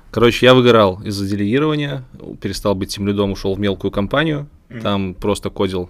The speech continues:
Speaker 1: Ну, я думал, что я там буду просто кодить, э, как сеньор. Оказалось, как сеньор ты будешь решать кучу говна.
Speaker 2: Мгм. Классика.
Speaker 1: Ну, оно как бы не говно, для бизнеса это, конечно, всё, всё важно, но как бы кодинга там остаётся очень мало. А потом началась политика,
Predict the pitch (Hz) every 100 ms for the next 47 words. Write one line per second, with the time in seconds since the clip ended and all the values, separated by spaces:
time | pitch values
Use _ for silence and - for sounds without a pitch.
0 | - 117 104 101 104 98 90 - 90 92
1 | 87 95 85 98 95 - 101 139 110 -
2 | _ - - - - - 95 92 90 95
3 | - 104 95 90 87 95 98 95 - -
4 | 101 101 95 - 98 95 - 104 98 -
5 | - 113 98 110 139 - - 101 98 101
6 | 95 - - - - - - - - -
7 | - - - - 143 110 107 113 117 123
8 | 123 127 151 104 98 104 101 92 - 101
9 | 95 - 92 98 92 98 - 107 113 135
10 | 98 95 92 95 95 - - - 120 101
11 | 95 92 101 90 98 92 95 90 92 92
12 | 90 95 - 123 110 113 104 - 98 117
13 | 170 - 80